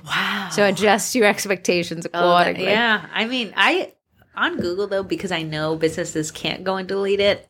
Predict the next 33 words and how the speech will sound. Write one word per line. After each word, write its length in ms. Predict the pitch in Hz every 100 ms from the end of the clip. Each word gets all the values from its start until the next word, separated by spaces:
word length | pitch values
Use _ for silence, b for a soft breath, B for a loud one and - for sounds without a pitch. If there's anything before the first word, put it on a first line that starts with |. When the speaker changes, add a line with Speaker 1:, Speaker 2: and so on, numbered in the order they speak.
| _ -
Speaker 1:
Granted, 380 | 240 202 -
you 100 | 185
can 160 | 190 185
be 120 | 170
like, 220 | 165 156
"Hey, 260 | 156 202 170
brother, 480 | 160 156 151 147 165
can 220 | 170 165
you 340 | 160 165 165 -
go 180 | 170 165
and 140 | 156
write 160 | 160 160
this 200 | 151 -
review 300 | 156 175 175
for 220 | 175 156
me?" 180 | 131 143 B B
I 60 | 175
do 520 | 175 254 339 262 180 - _ - -
definitely 380 | 185 180 175
depend 360 | 156 143 180 160
a 80 | 147
lot 300 | 147 151 -
on 140 | 147
their 220 | 139 139 135
written 340 | 170 170 135
reviews. 540 | 143 139 - - - -
Speaker 2:
Do 80 | 240
you 60 |
know 100 | 240
what 80 | 240
Amazon's 500 | 180 170 180 180 175
doing 320 | 160 175 170
now? 400 | 160 165 165 202